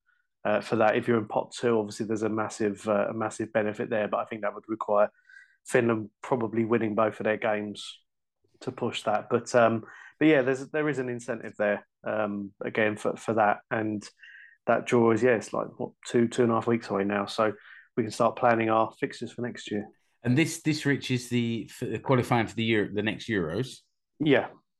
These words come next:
Speaker 2: And, uh, the way, the way everything's been squished together, it, you know, we had the Euros last, you know, like, just over a year ago. We got the World Cup in a, in ten minutes, ten minutes time,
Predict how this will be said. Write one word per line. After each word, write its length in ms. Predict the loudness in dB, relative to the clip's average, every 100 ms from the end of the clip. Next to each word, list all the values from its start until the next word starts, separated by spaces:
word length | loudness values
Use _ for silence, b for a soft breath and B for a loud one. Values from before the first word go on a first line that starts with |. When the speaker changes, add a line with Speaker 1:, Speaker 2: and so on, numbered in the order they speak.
| _
Speaker 2:
And, 540 | -2 2 4 4 0 -4 -12 _ _ b b -6
uh, 140 | -4
the 80 | 0
way, 220 | 0 0
the 140 | -2
way 180 | -4 -4
everything's 400 | -4 -4 -4 -4
been 220 | -4 -4
squished 500 | -4 -6 -6 -6 -6
together, 340 | -6 -4 -2 -2
it, 140 | -4
you 160 | -4 -2
know, 100 | -2
we 140 | -2
had 100 | -4
the 200 | -4 -4
Euros 360 | -4 0 -2 -2
last, 440 | -6 -8 -10 -14
you 260 | -6 0 4
know, 120 | 4
like, 240 | 2 -2 -6
just 180 | -2
over 200 | 0 0
a 60 | -2
year 220 | 0 0
ago. 180 | 0 -2
We 80 | -2
got 140 | -6
the 60 | -6
World 260 | -4 -4 -6
Cup 220 | -8 -6
in 100 | -4
a, 80 | -4
in 320 | -6 -8 -8 -14 _
ten 200 | 0 2
minutes, 400 | 2 0 -2 -12 B B B -2
ten 200 | 4 6
minutes 300 | 6 2 0
time, 440 | 2 4 2 -2